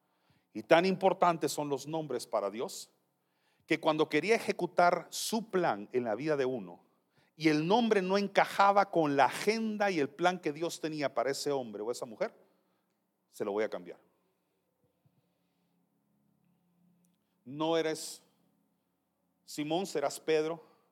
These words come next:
No eres Abraham, serás Abraham". ¿Por qué Dios hacía eso? Porque el nombre que probablemente un papá o una mamá humanamente le había puesto al nombre, al hijo, decía el Señor, "Hay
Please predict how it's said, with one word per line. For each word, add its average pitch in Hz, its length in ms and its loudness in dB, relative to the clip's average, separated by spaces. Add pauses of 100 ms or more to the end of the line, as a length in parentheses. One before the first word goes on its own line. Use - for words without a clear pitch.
(260)
No 123 140 -6
eres 143 200 -4
Abraham, 139 360 0
serás 117 420 -4
Abraham". 120 640 -2 (800)
¿Por 170 180 -2
qué 320 200 -2
Dios 285 400 -4
hacía 175 560 -4
eso? 160 320 -12 (640)
Porque 151 320 -2
el 180 240 -2
nombre 294 400 2
que 190 100 0
probablemente 208 720 0
un 196 160 -2
papá 190 360 2
o 196 60 4
una 196 160 -4
mamá 175 260 -2
humanamente 180 680 -4
le 156 60 0
había 156 340 -2
puesto 165 420 -6
al 131 140 -6
nombre, 104 400 -14 (100)
al 123 160 -4
hijo, 151 320 -10 (840)
decía 202 320 -2
el 196 80 -2
Señor, 175 480 -2 (160)
"Hay 196 320 2